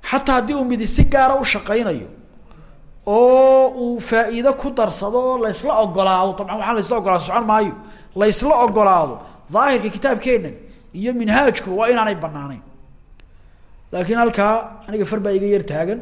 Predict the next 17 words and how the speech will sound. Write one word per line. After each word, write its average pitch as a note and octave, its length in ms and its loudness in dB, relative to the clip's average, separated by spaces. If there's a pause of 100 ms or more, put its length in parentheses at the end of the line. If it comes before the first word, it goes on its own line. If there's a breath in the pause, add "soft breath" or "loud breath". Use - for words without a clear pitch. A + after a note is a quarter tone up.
oo D#3 60 -12
kutub - 280 -16
kale E3 160 -6
oo G3 80 -4
badan F3+ 260 -6
oo G#3 80 -4
kutubtii G3+ 300 -12
madhabka F#3 320 -8
ka G#3 140 -4
mid B3 140 4
a, - 80 -2 (640 loud breath)
yaa F#3 220 0
tilmaamaysa G3 580 -6
taasi F#3 320 -8
inay G3 160 -6
bannaan F#3+ 440 -6
tahay. G3+ 220 -4